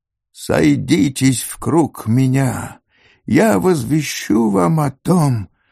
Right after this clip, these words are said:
что ждёт вас в дни грядущие. Собравшись вместе, сыны Иакова,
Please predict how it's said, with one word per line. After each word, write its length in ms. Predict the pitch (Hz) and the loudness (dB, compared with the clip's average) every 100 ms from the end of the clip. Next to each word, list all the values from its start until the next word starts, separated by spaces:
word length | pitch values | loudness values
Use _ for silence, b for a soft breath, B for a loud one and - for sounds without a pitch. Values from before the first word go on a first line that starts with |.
| _ _ | _ _
что 400 | - - 127 110 | -12 -2 0 0
ждёт 600 | 107 107 185 175 - 117 | -4 -2 0 0 -6 -4
вас 460 | 131 117 - - b b | -2 -2 -4 -12 b b
в 160 | 92 95 | -8 -6
дни 320 | 85 143 151 | -2 0 0
грядущие. 1200 | - - - 67 147 127 - - - - - - _ _ _ _ _ _ _ _ _ - | -2 -4 -2 0 0 0 -6 -14 -14 -14 -14 -14 _ _ _ _ _ _ _ _ _ -10
Собравшись 880 | - 165 175 - 202 - 165 160 123 | -2 0 0 0 0 0 -2 -2 -2
вместе, 640 | 156 226 175 127 - 104 | 0 0 0 -2 -4 -8
сыны 560 | - 110 117 131 120 113 | -4 -2 0 2 2 2
Иакова, 800 | 131 120 113 - 95 90 87 | 0 -2 -4 -4 -4 -2 -4